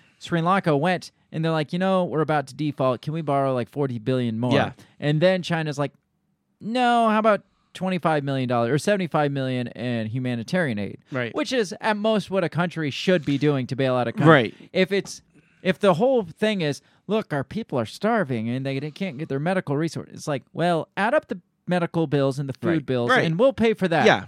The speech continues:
Speaker 2: right.
Speaker 1: Uh, twenty-five, seventy-five million, fine. Th-, we'll finance that.
Speaker 2: Right.
Speaker 1: Uh, this forty billion you're asking for, that's how you got here in the
Speaker 2: Right.
Speaker 1: first place.
Speaker 2: That's on you.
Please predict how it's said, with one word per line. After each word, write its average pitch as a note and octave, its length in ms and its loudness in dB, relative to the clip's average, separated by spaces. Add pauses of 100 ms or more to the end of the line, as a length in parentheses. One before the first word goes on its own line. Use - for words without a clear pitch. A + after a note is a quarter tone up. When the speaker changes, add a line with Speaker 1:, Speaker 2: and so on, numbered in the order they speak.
Speaker 2:
right. D3+ 220 4 (100)
Speaker 1:
Uh, F#3+ 200 4
twenty-five, F#3+ 840 0
seventy-five F#3+ 520 2
million, E3 360 -2
fine. B2+ 320 0
Th-, D3+ 200 0
we'll E3 180 0
finance D3+ 440 -2
that. A#2 260 -2 (220)
Speaker 2:
Right. - 180 -8
Speaker 1:
Uh, D#3+ 200 2
this D#3+ 160 0
forty A3 320 0
billion F#3+ 360 0
you're E3+ 80 -2
asking E3+ 360 -4
for, E3 320 0
that's D#3 420 -4
how C3+ 140 -2
you C3 140 -4
got B2 180 -2
here B2 160 -4
in A2 60 -6
the A2 60 -6
Speaker 2:
Right. C3 180 2
Speaker 1:
first G2 120 -10
place. C#3+ 100 2
Speaker 2:
That's C#3 140 2
on A#2 160 0
you. G2+ 220 -6